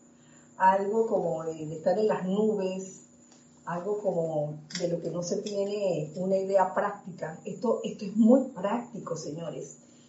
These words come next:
muy práctico, queridos hermanos y amigos del corazón, porque es en la vida diaria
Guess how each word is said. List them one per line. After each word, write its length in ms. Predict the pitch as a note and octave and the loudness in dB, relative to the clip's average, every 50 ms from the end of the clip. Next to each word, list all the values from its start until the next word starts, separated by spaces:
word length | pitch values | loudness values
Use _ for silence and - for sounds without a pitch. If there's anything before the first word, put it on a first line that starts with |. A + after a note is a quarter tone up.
| - - - | -20 -12 -6
muy 380 | F#3+ G3 A3+ C4+ C#4 B3+ - - | 0 4 4 4 4 2 -2 -4
práctico, 500 | G3 - F#3+ - - E3+ - - - - | -2 -2 -2 -4 -8 -6 -6 -6 -6 -4
queridos 640 | D#3+ D#3+ E3 E3+ E3+ F3+ F3+ F3+ - - - - - | -8 -8 -8 -6 -6 -6 -6 -6 -8 -12 -18 -10 -8
hermanos 680 | F#3 E3 E3 D#3+ D#3 D#3 D#3 D#3 E3 E3 - - - - - | -6 -6 -6 -6 -4 -6 -6 -6 -8 -10 -12 -14 -18 -18 -14
y 280 | F3+ E3 D#3+ D#3 D3 | -14 -12 -12 -10 -10
amigos 340 | C#3+ D3 D#3 E3 E3 E3+ E3+ | -10 -10 -10 -8 -6 -4 -4
del 100 | F#3 F#3 | -4 -6
corazón, 640 | - C4+ - - - - - - F#3 D#3+ D#3 D#3 D#3 - - - - - - - - - - - - - | -8 -8 -10 -10 -10 -10 -4 -4 -4 -4 -4 -6 -12 -14 -18 -20 -20 -20 -20 -20 -20 -20 -20 -20 -16 -4
porque 420 | - F#3+ F#3 F3 E3+ - G3 G#3 G#3 | 0 2 2 2 0 0 0 0 4
es 60 | G#3+ | 4
en 100 | B3+ C#4 | 6 6
la 140 | C4 G#3+ G#3 | 6 6 4
vida 280 | A3 A3 B3 C#4 C4+ | 4 4 4 4 4
diaria 800 | A#3+ A3 G3+ G#3 A3 A#3+ D#4 F4 - D4 A#3+ A3+ A#3 D4 - | 4 2 2 4 4 4 4 2 2 2 2 2 2 0 -2